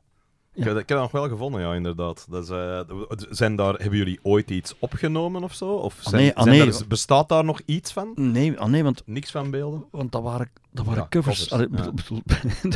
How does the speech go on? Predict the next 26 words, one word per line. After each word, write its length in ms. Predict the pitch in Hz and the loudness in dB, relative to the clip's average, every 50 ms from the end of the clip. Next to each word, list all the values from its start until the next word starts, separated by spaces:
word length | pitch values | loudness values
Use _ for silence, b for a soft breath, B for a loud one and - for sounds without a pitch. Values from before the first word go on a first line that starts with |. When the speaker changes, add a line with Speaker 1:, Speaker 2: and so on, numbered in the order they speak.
| - 143 - | -2 -2 -6
Speaker 2:
<laughs> 200 | - - - - | -10 -14 -14 -2
zo 120 | - - 160 - | 0 0 0 4
fundamenteel, 560 | - - 170 170 156 143 127 - 160 160 - | 8 8 10 10 10 8 8 6 2 2 2
al 120 | - 127 - | 0 -2 0
konden 200 | - - 147 120 | 2 2 4 4
we 60 | 120 120 | 4 2
het 100 | - - | 4 8
heel 240 | 123 151 190 180 | 10 10 10 10
goed 180 | - 135 143 131 | 8 6 4 4
spelen, 420 | - - 131 139 151 160 175 160 B B B B B B B B _ | 4 2 2 2 4 2 0 -2 B B B B B B B B _
eh, 120 | - 151 - - - 143 123 - - | -4 -4 -4 -4 -10 -16 -14 -10 -10
David 360 | 123 95 117 123 117 131 120 101 | 0 2 4 4 4 2 4 6
Bowie 240 | 113 135 156 160 | 8 8 8 8
kon 200 | 147 - 131 135 | 6 6 4 4
Let's 220 | 127 135 120 107 95 | 4 4 2 0 0
Dance 260 | - 120 143 151 131 | 2 2 2 4 4
nog 80 | 131 117 | 4 4
altijd 280 | 139 143 - 127 95 85 | 4 2 0 -2 0 4
beter 260 | 101 120 135 - - | 4 4 4 4 0
spelen 260 | - - 135 120 117 | -2 -2 -2 0 0
dan 180 | 107 104 98 92 | 0 0 0 0
wij. 220 | 101 113 107 92 | 0 0 0 -2
Nog, 200 | 104 - 120 117 | 0 0 0 2
nog 100 | 117 104 | 2 2
altijd 260 | 110 117 117 - 104 92 | 2 2 2 4 4 4
wel, 140 | 110 110 | 4 4